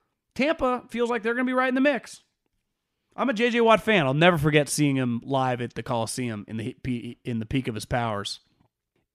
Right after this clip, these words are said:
It was stupid how good he was. Stupid. You know how we talk about Aaron Donald? That was J J.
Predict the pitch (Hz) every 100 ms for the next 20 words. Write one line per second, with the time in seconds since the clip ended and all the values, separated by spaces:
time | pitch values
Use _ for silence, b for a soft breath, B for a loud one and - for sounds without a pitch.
0 | _ 165 175 143 - - - - 143 123
1 | 101 104 101 98 85 87 82 85 - _
2 | _ _ _ _ - - - - - -
3 | 123 - - - _ _ _ _ _ _
4 | - 170 190 196 170 170 165 170 156 151
5 | 156 147 139 143 135 - 131 117 - 92
6 | 87 -